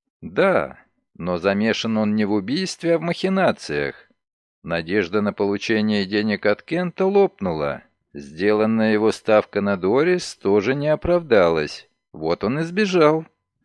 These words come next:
А не поменяйся Рис и Мэддокс комнатами,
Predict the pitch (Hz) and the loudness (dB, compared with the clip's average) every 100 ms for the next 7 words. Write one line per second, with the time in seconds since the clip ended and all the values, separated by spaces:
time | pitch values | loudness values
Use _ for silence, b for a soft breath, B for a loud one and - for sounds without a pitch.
0 | _ _ - 90 101 110 123 139 151 185 | _ _ -6 -4 -2 -2 -2 -4 -4 -2
1 | 208 202 - 160 156 180 - 156 151 170 | 0 0 -2 -2 -2 -6 -4 -4 -4 -6
2 | 147 131 - - - 220 208 151 104 95 | -4 -4 -4 -10 -4 -2 0 -2 -2 -4
3 | 82 76 73 67 | -4 -6 -8 -12